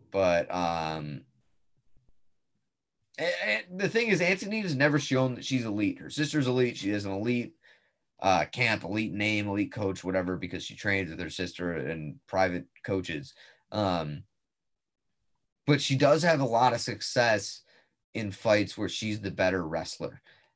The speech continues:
And Casey is just not, defensively a sound wrestler. I really don't think. And so I tend to think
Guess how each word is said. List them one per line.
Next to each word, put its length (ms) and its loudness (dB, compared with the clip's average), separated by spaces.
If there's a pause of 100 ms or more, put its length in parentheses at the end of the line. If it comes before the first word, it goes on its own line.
(100)
And 680 0 (580)
Casey 440 0
is 160 -2
just 240 -8
not, 480 2 (1120)
defensively 800 -2 (320)
a 80 -2
sound 500 -4
wrestler. 420 -4
I 60 -2
really 360 -4
don't 280 -6
think. 260 -8
And 120 -12
so 120 0
I 80 4
tend 260 -2
to 60 -4
think 340 -4